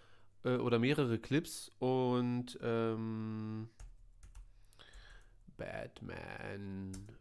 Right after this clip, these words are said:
äh, wie hieß denn das? Bad Cat? Ich geb einfach mal,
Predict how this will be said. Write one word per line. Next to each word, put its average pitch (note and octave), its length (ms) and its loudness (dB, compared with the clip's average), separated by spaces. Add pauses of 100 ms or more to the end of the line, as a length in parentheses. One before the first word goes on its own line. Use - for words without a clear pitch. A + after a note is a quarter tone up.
äh, F2 920 -6
wie G#2 60 -8
hieß A2+ 220 -8
denn A2+ 140 -2
das? E2 180 -6
Bad A#2+ 440 -4
Cat? - 540 -4 (200)
Ich - 180 -10
geb - 220 -6
einfach F#2+ 180 -6
mal, F#2+ 380 -4